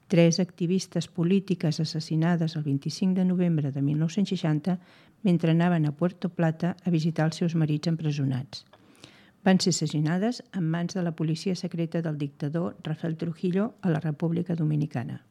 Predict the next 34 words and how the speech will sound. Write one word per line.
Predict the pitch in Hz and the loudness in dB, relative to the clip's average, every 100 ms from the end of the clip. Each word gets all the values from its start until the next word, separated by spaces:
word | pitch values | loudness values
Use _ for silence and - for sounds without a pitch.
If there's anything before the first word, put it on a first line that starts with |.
| _ _ _ _ - - - - | _ _ _ _ -20 -20 -20 -4
La | 208 | 2
violència | 180 175 202 233 262 | 6 6 6 6 6
envers | 240 220 | 6 4
les | 180 165 170 | 2 2 2
dones | 185 165 160 180 - _ | 4 4 2 -2 -8 _
és | 214 208 | 0 4
un | 220 | 4
abús | 196 185 196 | 4 4 2
de | 190 | 2
poder | 165 151 156 175 - _ - | 2 4 4 0 -8 _ -2
amb | 175 | 0
el | 170 165 | 2 2
convenciment | 170 160 160 - 170 196 240 - - | 2 2 2 2 2 2 2 0 0
que | 185 | 2
és | |
un | 170 160 | 2 2
dret. | 139 135 - - _ _ _ _ _ _ | 0 -4 -10 -20 _ _ _ _ _ _
Es | 190 165 | -2 2
presenta | 180 180 208 208 | 4 6 6 6
en | 208 | 4
molts | 190 180 156 | 4 2 2
àmbits, | 143 135 143 - - | 0 -2 -6 -12 -16
física, | - 190 185 202 214 233 | -4 -2 0 -2 -2 -4
sexual, | - 175 - 156 170 190 | -6 -8 -4 -2 -2 -4
psicològica | - 175 160 165 170 185 180 | -8 -4 -2 -2 -2 -2 -2
i | 160 | -2
econòmica, | 170 156 160 165 220 254 - - _ | -2 -2 0 -2 -4 -6 -8 -20 _
totes | 220 220 208 | -4 -2 -2
les | 175 | -2
quals | - 175 180 196 - - | -2 -2 0 -4 -12 -20
són | - 190 190 | -6 -2 0
àrees | 175 180 185 | 0 -2 -4
que | - 165 | -6 -6
s'interrelacionen. | 185 160 160 156 143 - 131 127 139 | -4 -4 -4 -4 -6 -6 -6 -6 -10